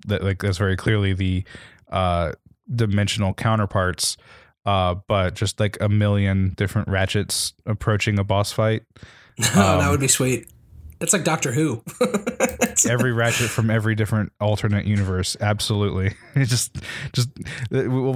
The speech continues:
Speaker 1: we, we, we can, we have the P S five to do all this, like, f-, fancy graphic work. So now let's just, like, put as many, uh,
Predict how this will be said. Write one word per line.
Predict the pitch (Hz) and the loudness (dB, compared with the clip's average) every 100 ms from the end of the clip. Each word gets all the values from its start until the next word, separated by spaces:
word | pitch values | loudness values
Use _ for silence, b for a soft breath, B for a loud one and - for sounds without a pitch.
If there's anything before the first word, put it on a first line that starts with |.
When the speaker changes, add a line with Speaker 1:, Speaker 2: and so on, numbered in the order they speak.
| 135 | 0
Speaker 1:
we, | 139 | 0
we, | 131 135 135 | 2 2 2
we | 131 | 0
can, | 135 123 120 | 2 0 2
we | |
have | 127 139 | 2 2
the | 117 | 0
P | 131 | 0
S | 120 - | 0 0
five | - 117 110 104 | 0 2 2 0
to | - 110 101 98 | -2 0 2 0
do | 110 113 107 | 0 0 2
all | 104 | 2
this, | 101 98 | 2 0
like, | 107 95 | -2 -4
f-, | - - | -10 -18
fancy | - 113 107 104 104 | -2 0 2 2 0
graphic | 101 101 95 104 | 2 2 2 -2
work. | 101 95 - | 0 -2 0
So | 104 | 0
now | 101 101 | 2 2
let's | 95 | 0
just, | 101 - | -2 -2
like, | 92 - B B B B - | -2 -4 B B B B -16
put | - 120 | -4 -2
as | - 110 98 | 0 0 2
many, | 107 104 107 104 101 98 - | 2 2 2 2 2 0 0
uh, | 101 95 95 | 2 4 2